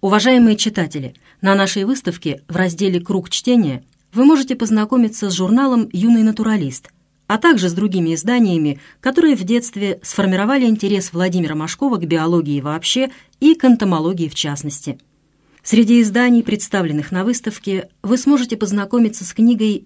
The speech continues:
Питера Фарба "Насекомые". Эта книга об удивительном мире насекомых.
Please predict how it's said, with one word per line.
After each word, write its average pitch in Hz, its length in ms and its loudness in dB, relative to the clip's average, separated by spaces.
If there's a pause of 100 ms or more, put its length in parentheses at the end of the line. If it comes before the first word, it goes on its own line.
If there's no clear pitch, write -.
Питера 185 340 0
Фарба 214 520 -2
"Насекомые". 151 800 -4 (640)
Эта 196 280 0
книга 180 440 2 (140)
об 185 180 -2
удивительном 220 640 2
мире 185 200 2
насекомых. 143 720 -6